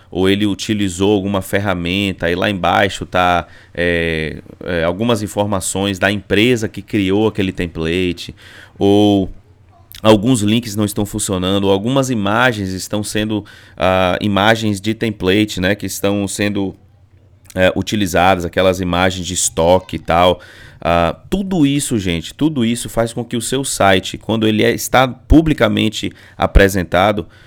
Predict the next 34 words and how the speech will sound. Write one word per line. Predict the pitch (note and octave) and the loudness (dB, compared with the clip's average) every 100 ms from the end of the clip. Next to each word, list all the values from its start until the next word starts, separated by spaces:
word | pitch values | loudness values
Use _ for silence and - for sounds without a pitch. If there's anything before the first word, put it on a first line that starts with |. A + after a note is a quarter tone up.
| - - - - | -20 -20 -8 -2
e | |
você | G#2+ G#2+ - G#2+ G#2 - - | 2 2 2 2 2 -4 -14
joga | F#2+ G2+ B2 C#3+ A#2 | -2 6 8 8 6
esse | G#2+ G2 F#2+ | 4 2 -4
site | - F2+ F2+ - F2+ E2+ - | 0 2 2 -2 -6 -8 -8
de | F2+ F2 | -12 -6
forma | - F#2 F#2+ F2 | -2 0 0 -2
pública, | - B2+ A#2+ G2+ F2 | 0 0 2 -2 -2
todo | G#2 G#2+ | -2 -2
mundo | G#2 G2 | -4 -4
tá, | F#2 | -6
consegue | F2+ F#2+ - F#2+ F2 | -4 -4 -2 -2 -2
ver, | E2+ E2 - | -4 -4 -4
e | G#2 | -6
você | G#2 A2+ - | -4 -4 0
ainda | A2+ A#2 A2 | 0 2 0
tem | - C3+ | 0 -2
algumas | D3 B2+ A#2 G2+ | 0 0 -2 -2
coisas | - G2 F#2 | -2 -2 -2
que | |
você | F#2+ - | -8 -6
não | F#2 G2+ | -6 -6
terminou, | G2+ F#2 F2 E2+ G2+ G2+ - - - - - | -4 -6 -4 -4 -4 -6 -20 -20 -20 -20 -8
isso | - C3+ D3 | -2 0 0
gera | A#2 G#2+ A2 A#2+ | 2 6 6 6
uma, | G#2 A2+ A#2+ A#2 G#2 - | 4 0 0 0 0 -4
uma, | - G#2+ G#2+ G2+ F#2+ F2+ F2 - | -4 -2 0 0 0 -2 -6 -12
é, | - F#2 F2 E2+ E2+ E2 D#2+ - | -8 -4 -2 -2 -2 -2 -6 -4
uma | G2 G2+ | -2 -2
falta | - B2 C3+ A2+ | 0 0 0 -4
de | |
confiança | - A#2 A#2 A2 A#2 | -8 -6 -4 -4 -4
muito | A2 C3 D3+ | -4 -4 -4
grande. | A#2 A2+ A#2+ F2+ | -2 0 -2 -6